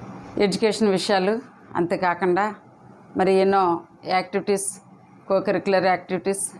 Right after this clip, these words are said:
అన్నీ కూడా నేను మీకు నేర్పించాలనుకుంటున్నాను. మరి ఈరోజు సమ్మర్ యాక్టివిటీస్లో మనము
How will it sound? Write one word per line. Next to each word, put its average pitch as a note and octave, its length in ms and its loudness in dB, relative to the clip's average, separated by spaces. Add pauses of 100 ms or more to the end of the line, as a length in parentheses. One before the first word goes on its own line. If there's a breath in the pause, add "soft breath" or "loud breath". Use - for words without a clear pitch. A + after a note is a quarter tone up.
(100)
అన్నీ F3+ 180 2
కూడా F3 220 0
నేను F3 280 4
మీకు E3 460 2
నేర్పించాలనుకుంటున్నాను. F3 1080 2 (600 loud breath)
మరి A3+ 260 4
ఈరోజు A#3 540 4 (440)
సమ్మర్ A3 300 0
యాక్టివిటీస్లో A3 760 -2 (600)
మనము G3 580 2